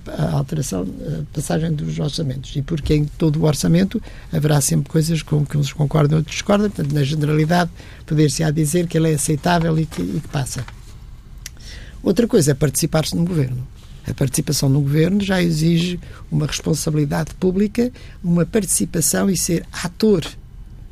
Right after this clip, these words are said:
Já não é simplesmente comentador. É ator efetivo de uma política com a qual está contra. Se existe mais descredibilidade do que esta em relação ao que é uma posição política,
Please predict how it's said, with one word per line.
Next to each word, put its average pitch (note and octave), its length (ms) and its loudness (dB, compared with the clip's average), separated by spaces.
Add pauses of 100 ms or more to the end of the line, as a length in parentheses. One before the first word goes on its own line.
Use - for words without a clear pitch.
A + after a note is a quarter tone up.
(140)
Já D#3+ 180 2
não D#3+ 160 2
é F#3 160 2
simplesmente F3+ 560 -2
comentador. G3+ 640 2 (340)
É D3+ 120 0
ator E3+ 520 2 (120)
efetivo G#3+ 800 4 (280)
de E3+ 120 4
uma E3+ 180 8
política F#3+ 560 6
com G#3 140 2
a - 20 4
qual G#3 220 2
está - 280 2
contra. D3+ 480 4 (300)
Se - 220 2
existe F#3 560 4
mais F#3 600 6 (200)
descredibilidade F3+ 1080 4
do E3 100 2
que - 160 2
esta C3+ 340 0 (300)
em E3 140 6
relação D#3+ 540 4 (560)
ao C#3+ 140 2
que - 160 4
é D3+ 100 6
uma C#3+ 160 6
posição D3+ 440 2
política, F3+ 580 4